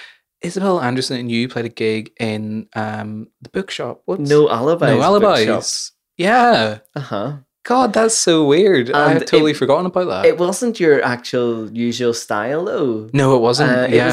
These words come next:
Speaker 2: was kind of, you, you
Speaker 1: It was
Speaker 2: had
Speaker 1: in
Speaker 2: done
Speaker 1: my
Speaker 2: this sort of
Speaker 1: experimental phase.
Speaker 2: watercolory sort of
Speaker 1: Yeah, it was
Speaker 2: or
Speaker 1: watercolors.
Speaker 2: pastel-y painting type
Speaker 1: Y-,
Speaker 2: look.
Speaker 1: yeah, I was going for, because it was in No Alibis, I was trying to go for a noirish thing.
Speaker 2: Yes.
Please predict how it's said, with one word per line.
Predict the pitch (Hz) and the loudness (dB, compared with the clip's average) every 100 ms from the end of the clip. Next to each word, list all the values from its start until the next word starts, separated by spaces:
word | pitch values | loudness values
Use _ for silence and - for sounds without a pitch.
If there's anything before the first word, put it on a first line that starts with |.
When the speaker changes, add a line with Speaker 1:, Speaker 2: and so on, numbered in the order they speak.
| 113 | 0
Speaker 2:
was | |
kind | 196 208 | -2 -2
of, | 208 | -4
you, | 156 147 | -6 -6
you | - | -4
Speaker 1:
It | |
was | 147 | -2
Speaker 2:
had | 139 | 0
Speaker 1:
in | 131 | 2
Speaker 2:
done | - | 2
Speaker 1:
my | |
Speaker 2:
this | 165 - | 0 0
sort | 127 | -4
of | 113 | -2
Speaker 1:
experimental | 113 117 127 | -2 2 2
phase. | - 156 | 2 0
Speaker 2:
watercolory | 117 202 202 196 | -4 -4 -4 -4
sort | 180 175 147 | -6 -4 -4
of | 123 117 - | -4 -8 -12
Speaker 1:
Yeah, | 160 175 | -8 -6
it | |
was | 143 | -4
Speaker 2:
or | 131 | -4
Speaker 1:
watercolors. | - 190 143 | -4 -2 -2
Speaker 2:
pastel-y | 190 196 185 175 | -2 -4 -4 -4
painting | - 151 - 185 185 175 - - | -8 -10 -8 -10 -10 -12 -20 -8
type | 170 175 165 | -6 -6 -4
Speaker 1:
Y-, | |
Speaker 2:
look. | 170 180 - - - | -4 -4 -12 -20 -4
Speaker 1:
yeah, | 151 160 | 0 0
I | 147 | 0
was | 143 | -2
going | - 180 190 | 0 0 0
for, | - 143 | 0 0
because | 147 160 | 0 0
it | 185 | 0
was | 165 | 0
in | 160 | -2
No | 123 113 | 0 0
Alibis, | 95 120 143 139 113 104 - - _ | -2 -4 -4 -4 -6 -8 -14 -16 _
I | 117 | -8
was | 110 - | -8 -12
trying | - 123 | -10 -8
to | |
go | 117 113 | -6 -8
for | - 113 107 | -8 -6 -6
a | |
noirish | 107 110 104 110 143 175 143 - - - _ | -6 -6 -4 -2 -2 -6 -8 -14 -16 -20 _
thing. | - - 120 | -20 -6 -4
Speaker 2:
Yes. | 151 170 127 107 - | -2 -4 -6 -6 -12